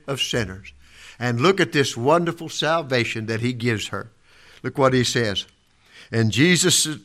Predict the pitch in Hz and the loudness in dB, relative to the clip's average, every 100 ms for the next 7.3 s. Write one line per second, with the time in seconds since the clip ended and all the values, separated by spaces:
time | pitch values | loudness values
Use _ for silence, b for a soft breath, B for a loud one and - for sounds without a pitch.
0 | _ - 151 151 156 143 143 151 135 139 | _ 2 6 8 6 6 6 6 6 4
1 | - 147 139 113 107 104 b b 95 107 | 4 -2 -2 -2 -4 -8 b b -4 2
2 | 139 151 147 165 175 175 - 113 113 110 | 6 6 6 0 -2 -8 -8 -2 2 4
3 | 131 135 143 143 - _ - 131 110 110 | 4 4 -2 -10 -16 _ -10 -8 -6 -4
4 | 101 85 82 76 - _ _ _ _ _ | -4 -6 -12 -14 -16 _ _ _ _ _
5 | _ _ _ _ _ _ _ 104 131 104 | _ _ _ _ _ _ _ 4 6 4
6 | 85 - _ _ _ _ _ _ - 185 | 0 -14 _ _ _ _ _ _ 2 4
7 | 226 101 | 2 0